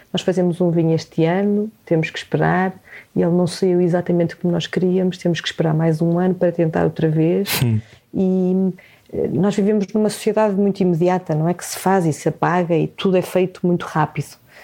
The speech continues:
Speaker 1: Eh, hoje em dia ninguém espera nada, não é? Nós estamos na, na fila do supermercado e estamos com o telefone porque não conseguimos estar dez segundos a olhar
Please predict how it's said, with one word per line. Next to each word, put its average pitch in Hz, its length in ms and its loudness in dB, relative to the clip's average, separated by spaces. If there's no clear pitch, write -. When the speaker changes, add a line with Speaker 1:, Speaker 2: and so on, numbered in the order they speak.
Speaker 1:
Eh, - 760 -2
hoje 156 260 0
em 180 60 2
dia 185 180 2
ninguém 180 220 0
espera 165 340 0
nada, 180 260 2
não 151 100 0
é? - 20 0
Nós 160 100 -2
estamos 165 380 -2
na, 170 160 2
na 175 140 0
fila 185 340 0
do 175 60 -10
supermercado 180 580 0
e - 20 2
estamos 185 240 -2
com - 100 -8
o - 40 -12
telefone 180 400 -2
porque 175 260 -8
não 175 80 2
conseguimos 170 400 -2
estar 175 180 0
dez 175 220 0
segundos 170 420 -2
a 175 60 2
olhar 175 320 0